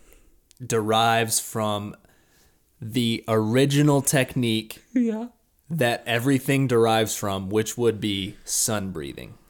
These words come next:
Speaker 2: Right.
Speaker 1: There you go.
Speaker 2: Yes. That was actually pretty well put by you, Chad.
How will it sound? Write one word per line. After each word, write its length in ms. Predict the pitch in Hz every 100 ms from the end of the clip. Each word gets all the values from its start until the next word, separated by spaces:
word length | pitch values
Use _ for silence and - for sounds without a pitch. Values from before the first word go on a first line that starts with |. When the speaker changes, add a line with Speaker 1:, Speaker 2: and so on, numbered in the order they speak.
| _
Speaker 2:
Right. 640 | 107 110 117 101 107 - - _ -
Speaker 1:
There 180 | 98
you 220 | 98 85 50
go. 140 | - _
Speaker 2:
Yes. 480 | 110 104 - - - - _ -
That 120 | 147
was 160 | 139 - 123
actually 340 | 101 139 - 131
pretty 260 | - 139
well 340 | 117 101 123 123
put 300 | - 123 -
by 100 | 98
you, 140 | 90
Chad. 460 | - - 95 82